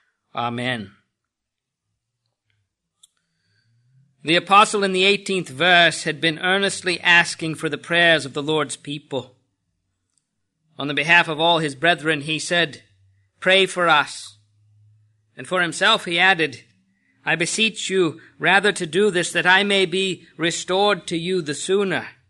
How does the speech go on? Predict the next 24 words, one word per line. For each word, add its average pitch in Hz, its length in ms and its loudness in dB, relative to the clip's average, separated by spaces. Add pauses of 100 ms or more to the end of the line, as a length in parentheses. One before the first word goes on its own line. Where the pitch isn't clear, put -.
(1500)
If - 120 -14
the 151 100 -2
apostle 175 420 0
needed 175 260 0
the 147 80 -4
prayers 175 400 2
of 143 120 -6
his 139 160 -6
brethren, 160 560 -4 (800)
how 180 140 2
much 190 300 -2
more 180 320 0
do 156 180 -4
we, 180 420 0
who 151 180 -6
are 156 100 2
so 160 220 -4
greatly 180 500 0
inferior 165 640 -2
to 170 240 -6
him 147 180 -6
in 143 80 -4
all 147 220 -2
respects? - 720 -8